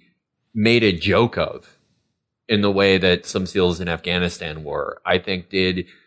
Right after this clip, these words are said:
it changed the tenor for this thing that was already pretty sinister. These guys who would already go pretty fucking far. And it, it, it revealed a lot of people who, like, you know, would be serial killers. What was the only thing stopping, like, uh, fucking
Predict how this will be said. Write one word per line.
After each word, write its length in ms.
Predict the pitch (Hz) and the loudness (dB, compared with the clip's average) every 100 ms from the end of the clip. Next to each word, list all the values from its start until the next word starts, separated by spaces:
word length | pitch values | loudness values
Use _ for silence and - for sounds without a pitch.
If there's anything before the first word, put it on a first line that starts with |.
| _ _ | _ _
it 140 | 123 123 | -2 0
changed 400 | - 131 135 117 | 0 0 0 0
the 100 | 113 | -2
tenor 380 | 120 120 95 87 | 0 0 2 0
for 80 | |
this 240 | 92 90 - | -2 -2 -2
thing 120 | 95 | -2
that 100 | 92 | -2
was 160 | 95 92 | -4 0
already 420 | 104 95 95 92 | 2 4 4 2
pretty 300 | - 95 87 | -2 -4 -4
sinister. 760 | - 92 92 87 - 78 73 80 | -4 0 0 0 -4 -4 -4 -6
These 160 | 87 | -6
guys 280 | 87 87 87 | -2 -2 0
who 120 | 92 | -4
would 120 | 85 85 | -2 2
already 380 | 87 85 87 | 2 2 0
go 180 | 78 80 | -2 -4
pretty 360 | - 98 87 87 | -4 -6 -6 -8
fucking 380 | - 90 82 82 | -4 -2 -2 -8
far. 520 | - 85 80 73 67 _ _ _ _ _ _ _ | -2 0 2 0 -4 _ _ _ _ _ _ _
And 240 | 101 98 92 | -2 0 0
it, 140 | 98 _ _ _ | -4 _ _ _
it, 220 | - 127 - | -2 -2 0
it 260 | 127 127 104 _ _ _ _ - | -2 -2 -4 _ _ _ _ -20
revealed 640 | 139 123 123 113 120 117 | -6 0 2 4 2 4
a 20 | |
lot 160 | 113 107 | 4 4
of 80 | - | 0
people 280 | 107 104 | -2 0
who, 140 | 90 98 | 0 2
like, 360 | 92 90 - _ _ _ _ _ _ - | 2 2 -2 _ _ _ _ _ _ -2
you 80 | |
know, 80 | 127 | 0
would 320 | 98 95 107 | 0 0 0
be 220 | 90 104 92 | 2 2 2
serial 380 | - 98 92 | 0 2 2
killers. 260 | 87 85 85 | 2 -2 0
What 200 | 104 127 | 0 2
was 260 | 123 110 - - - | 0 -2 -10 -14 -2
the 60 | |
only 120 | 156 185 | 0 2
thing 120 | 151 | 0
stopping, 600 | - 110 143 123 92 82 | -2 0 0 0 -6 -6
like, 300 | 87 80 - | -6 -6 -8
uh, 240 | 78 76 78 | -8 -8 -8
fucking 380 | - 101 90 | -6 -6 -6